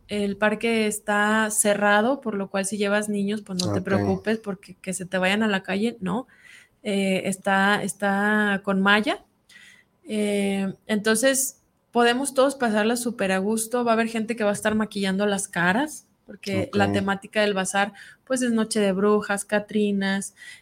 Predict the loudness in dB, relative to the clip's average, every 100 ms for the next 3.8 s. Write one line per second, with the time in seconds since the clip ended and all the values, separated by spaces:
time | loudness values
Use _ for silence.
0 | _ -4 -2 -2 -4 -2 0 -2 0 2
1 | 4 4 2 -2 0 -2 -2 -2 0 0
2 | 2 2 2 0 -4 -2 -2 -4 -2 -2
3 | 0 -2 -4 -4 -4 -4 -6 -6